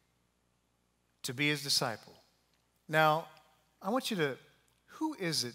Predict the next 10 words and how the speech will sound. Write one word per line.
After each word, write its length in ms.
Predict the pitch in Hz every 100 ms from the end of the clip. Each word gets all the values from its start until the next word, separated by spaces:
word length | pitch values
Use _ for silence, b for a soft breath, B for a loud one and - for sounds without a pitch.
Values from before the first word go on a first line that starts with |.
| 123
that 100 | 143
you 260 | 143 143 196
cannot 480 | - 139 131 127 -
stand? 580 | - 113 101 90 87 - _ _ _ _ _ _ _ _ _
Who 200 | - 294
is 160 | 180 151
it 100 | 147
that 160 | 139 131 b b b b b b b _ _ _ -
you 200 | 160 175
hate? 320 | 170 175